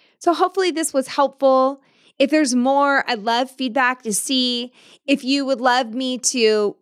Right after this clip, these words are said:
share any more tips or information, please feel free to send me an email at info at amplifyu dot org. I always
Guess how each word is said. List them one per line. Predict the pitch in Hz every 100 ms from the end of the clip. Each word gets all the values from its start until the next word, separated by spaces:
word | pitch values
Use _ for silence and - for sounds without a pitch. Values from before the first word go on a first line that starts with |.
| -
share | - 277 262 247
any | 302
more | 320 285 247
tips | - 285 262 - -
or | 240 233
information, | 233 226 220 220 214 220 208 208 - _ _ _ -
please | 403 -
feel | - 294
free | 277 - 233 233 226
to | - 202
send | - 220 214
me | 233 214
an | 190
email | 208 202 190 190 190 - -
at | 196 180 _
info | 233 226 220 214 214
at | 180 -
amplifyu | 220 202 214 - 196 196 185 185 196
dot | 202 175 -
org. | 190 180 214 269 - _ _ _
I | 240 247
always | 254 262 285 277 277